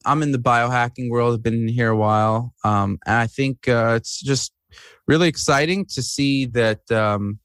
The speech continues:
I think that the future of biohacking is really, is, is really looking at, uh, personalized data, whether it's labs, whatever, genetics, whatever it is. And then you could do so many experiments, but if you don't have the right direction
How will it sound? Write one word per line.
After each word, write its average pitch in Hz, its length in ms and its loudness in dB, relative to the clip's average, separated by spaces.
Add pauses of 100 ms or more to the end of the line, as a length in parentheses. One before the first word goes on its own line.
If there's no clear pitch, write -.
(640)
I 131 80 2
think 147 220 -2
that 160 200 -2
the 139 80 0
future 175 440 2
of 135 80 0
biohacking 127 760 0
is 107 160 -4
really, 120 480 2 (640)
is, 123 180 2
is 123 240 0
really 165 220 4
looking 147 380 0
at, 127 280 0 (120)
uh, 113 260 2 (500)
personalized 120 800 0
data, 120 340 4 (240)
whether 117 260 2
it's 98 200 -6
labs, 120 560 0
whatever, 120 480 0
genetics, 117 500 -2
whatever 123 280 2
it 123 60 2
is. 139 260 2 (540)
And 135 140 2
then 131 340 2 (520)
you 214 160 6
could 254 120 2
do 190 120 4
so 180 200 4
many 175 200 4
experiments, 175 680 0
but - 180 0
if 139 140 -4
you 160 80 2
don't 180 160 4
have 151 360 0
the 127 80 -2
right 117 300 0 (220)
direction 123 680 0